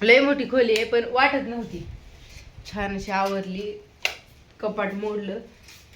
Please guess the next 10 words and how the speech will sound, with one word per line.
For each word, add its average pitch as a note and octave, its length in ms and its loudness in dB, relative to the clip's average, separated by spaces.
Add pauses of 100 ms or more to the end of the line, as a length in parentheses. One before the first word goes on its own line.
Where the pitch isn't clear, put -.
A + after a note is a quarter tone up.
(600)
हे E3+ 100 -6
आमचं F3+ 400 -8
देवाचं G3+ 400 -4
घर E3 100 -12
आहे, E3 360 -10 (420)
इकडं F3 180 -8
आम्ही F3+ 320 -8 (340)
ज्वारी, F3+ 340 -4
बाजरी F3+ 600 -8 (440)
ठेवतो. A3 420 -4